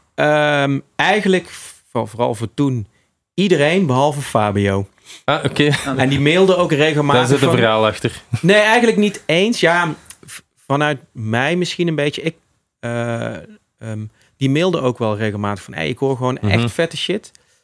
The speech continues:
Speaker 1: eh, over, over Red Zone. Ik wil daar echt graag draaien." En Martijn, die wilde hem wel graag volgens mij boeken of zo. Maar ik vind Fabio een super vette radio D J.
Speaker 2: Mhm.
Speaker 1: Maar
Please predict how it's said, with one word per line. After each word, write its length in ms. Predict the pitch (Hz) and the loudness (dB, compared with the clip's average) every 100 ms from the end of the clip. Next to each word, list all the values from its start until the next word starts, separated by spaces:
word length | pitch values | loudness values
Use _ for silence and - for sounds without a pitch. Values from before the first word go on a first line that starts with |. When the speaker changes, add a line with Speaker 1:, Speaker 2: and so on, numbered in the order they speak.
| _ _ _ | _ _ _
Speaker 1:
eh, 540 | - 127 123 120 120 123 | -4 -2 0 -2 -4 -4
over, 320 | 127 120 120 | -6 -4 -6
over 180 | 123 123 | -6 -4
Red 160 | 139 143 | -6 -4
Zone. 160 | 143 | -6
Ik 80 | 135 | -6
wil 120 | 147 | -4
daar 120 | 139 | -4
echt 140 | 127 - | -4 -6
graag 240 | - 123 | -4 -4
draaien." 480 | 113 110 113 135 180 - _ _ _ | -4 -4 -4 -4 -10 -14 _ _ _
En 360 | - 120 120 120 _ | -2 -2 -2 -6 _
Martijn, 520 | 113 117 139 147 170 | -6 -2 0 0 0
die 160 | 165 147 | 0 0
wilde 240 | 135 139 | 0 0
hem 160 | 127 127 | 0 0
wel 100 | 127 | -2
graag 500 | 117 123 120 117 - _ | -2 -2 -2 -6 -14 _
volgens 220 | _ _ | _ _
mij 180 | - 113 95 - | -6 -6 -8 -6
boeken 280 | 135 - | -4 -2
of 100 | 175 | -4
zo. 320 | 151 147 151 151 | -2 -2 -2 -2
Maar 260 | 123 120 120 _ - _ _ _ _ _ _ | -2 -2 -4 _ -20 _ _ _ _ _ _
ik 160 | 156 175 | -4 0
vind 180 | 196 | -2
Fabio 560 | 190 160 156 143 131 127 | 0 0 0 2 2 0
een 400 | 123 120 120 117 - | 0 -2 -2 -6 -12
super 480 | - - - 185 185 | -20 -14 -4 -4 -2
vette 240 | 143 135 110 | -2 -2 -2
radio 560 | 113 117 151 151 156 | -2 -2 0 0 0
D 60 | 143 | 0
J. 500 | 151 147 143 147 233 - | 0 0 -2 -2 -4 -4
Speaker 2:
Mhm. 280 | 117 107 117 - _ _ _ - | -2 0 -2 -6 _ _ _ -12
Speaker 1:
Maar 580 | 107 107 107 107 104 | -4 -2 0 0 -4